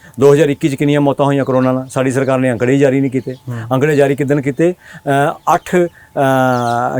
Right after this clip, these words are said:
Speaker 1: ਕੀ ਕਹਿੰਦੇ ਆ ਕਿ, ਅਹ, ਮਾਰਚ, ਅਹ, ਨਹੀਂ, ਅੱਠ, ਅਹ, ਮਈ, ਅਹ, ਅੱਠ ਮਈ ਦੋ ਹਜ਼ਾਰ, ਅਹ, ਅਹ, ਪੱਚੀ ਦੇ ਵਿੱਚ,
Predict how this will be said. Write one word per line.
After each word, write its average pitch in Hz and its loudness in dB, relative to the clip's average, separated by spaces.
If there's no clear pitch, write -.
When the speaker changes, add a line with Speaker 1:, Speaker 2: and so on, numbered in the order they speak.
Speaker 1:
ਕੀ 143 -2
ਕਹਿੰਦੇ 143 2
ਆ 139 2
ਕਿ, 127 -2
ਅਹ, 117 -2
ਮਾਰਚ, 143 0
ਅਹ, - -4
ਨਹੀਂ, 160 2
ਅੱਠ, - -4
ਅਹ, 143 2
ਮਈ, 135 2
ਅਹ, - -4
ਅੱਠ 165 -4
ਮਈ 156 4
ਦੋ 135 2
ਹਜ਼ਾਰ, 139 2
ਅਹ, - -
ਅਹ, 123 -2
ਪੱਚੀ 190 0
ਦੇ 151 4
ਵਿੱਚ, 110 -2